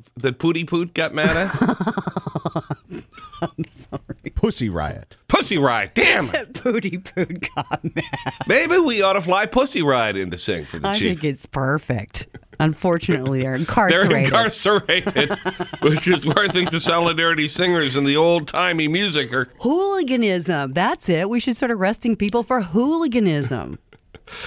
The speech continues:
Speaker 1: You ought to see these people. They're ju-, <laughs> they're just, uh, they look like,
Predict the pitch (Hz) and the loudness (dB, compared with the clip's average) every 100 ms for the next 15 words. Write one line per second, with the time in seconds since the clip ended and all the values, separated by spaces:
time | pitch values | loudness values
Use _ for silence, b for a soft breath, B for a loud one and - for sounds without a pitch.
0 | B - 107 101 - 85 78 80 - 85 | B 2 2 2 -2 -6 -6 -6 -6 -6
1 | - 73 - _ _ _ _ b b - | -4 -8 -10 _ _ _ _ b b -2
2 | 98 104 - - 180 - 151 - - 139 | 0 0 -2 0 0 0 -4 -6 -2 -2
3 | 135 139 - - 95 B B B B - | 0 -2 -2 -2 -2 B B B B 0
4 | 151 160 147 - 131 120 - | 0 2 0 0 0 0 -4